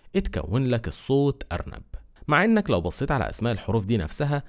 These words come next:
هتلاقي حروف زيادة كتير أنت ما استخدمتهاش في نطق الكلمة، زي حرف الألف مثلًا أنت ما خدتش منه غير الصوت أ.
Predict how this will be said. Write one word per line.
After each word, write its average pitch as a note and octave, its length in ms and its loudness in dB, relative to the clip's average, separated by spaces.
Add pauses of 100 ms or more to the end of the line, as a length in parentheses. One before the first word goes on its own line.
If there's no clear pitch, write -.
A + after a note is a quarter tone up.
(140)
هتلاقي F3 420 2
حروف A#2+ 280 0
زيادة G2+ 360 2
كتير C#3+ 420 -2
أنت D#3+ 200 2
ما F2+ 120 0
استخدمتهاش D#2+ 720 -4
في - 140 -10
نطق E2 200 -6
الكلمة، C3+ 420 -2 (260)
زي G3 240 2
حرف C#3 300 0
الألف - 380 -2
مثلًا D#3 440 0
أنت F#3+ 200 2
ما - 100 -6
خدتش - 440 -6
منه A2+ 220 0
غير D#2+ 160 -4
الصوت - 560 0 (140)
أ. D3 180 -2